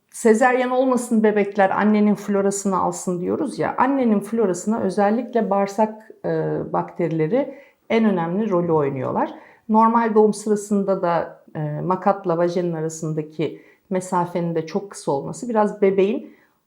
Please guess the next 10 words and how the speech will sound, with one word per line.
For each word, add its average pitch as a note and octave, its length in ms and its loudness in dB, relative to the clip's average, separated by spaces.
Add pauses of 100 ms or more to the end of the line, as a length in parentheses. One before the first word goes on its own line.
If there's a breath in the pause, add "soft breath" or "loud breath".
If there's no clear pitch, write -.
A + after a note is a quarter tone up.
(120)
o A#3+ 100 6
flora B3+ 500 4
bakterilerini F3+ 800 -2
almasını F#3+ 600 0
sağlıyor. - 520 -6 (520 soft breath)
Suya D4+ 520 0
doğduğu C4 380 4
zaman F3+ 400 0
da D3 140 -6
bebek - 540 -4